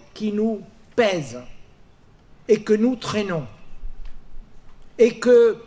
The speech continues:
on ne sait pas comment résoudre et que nous nous habituons à porter avec nous et que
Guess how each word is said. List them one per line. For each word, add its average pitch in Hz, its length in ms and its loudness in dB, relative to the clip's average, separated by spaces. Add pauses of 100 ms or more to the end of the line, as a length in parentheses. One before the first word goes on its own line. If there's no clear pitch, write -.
(380)
on 220 80 -4
ne 208 40 -4
sait 220 200 -2
pas 262 220 -4
comment 196 260 -6
résoudre 147 480 -10 (1000)
et 208 140 0
que 220 120 0
nous 214 180 4
nous 220 220 2
habituons 240 520 -2
à 240 80 -2
porter - 420 -6
avec 180 220 -10 (100)
nous 160 100 -14 (1900)
et 220 200 2
que 240 280 4